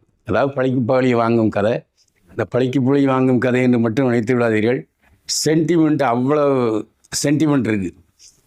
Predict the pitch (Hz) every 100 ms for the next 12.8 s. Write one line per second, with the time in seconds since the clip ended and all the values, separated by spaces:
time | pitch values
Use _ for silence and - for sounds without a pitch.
0 | _ - 135 127 123 117 123 117 117 113
1 | 101 110 107 - - 110 120 120 120 117
2 | - 117 117 117 117 107 110 104 92 104
3 | - _ - - - _ - 139 143 180
4 | 156 139 127 120 143 131 120 135 151 143
5 | 131 - - _ _ _ - _ _ _
6 | _ _ _ _ _ 127 123 135 123 123
7 | 131 127 127 120 131 - _ - 139 143
8 | 135 143 147 156 165 160 143 - 156 147
9 | 127 143 123 131 123 131 131 123 113 151
10 | 151 143 123 123 113 113 127 135 113 104
11 | - - - - 131 127 123 120 107 104
12 | - _ - 120 120 101 104 -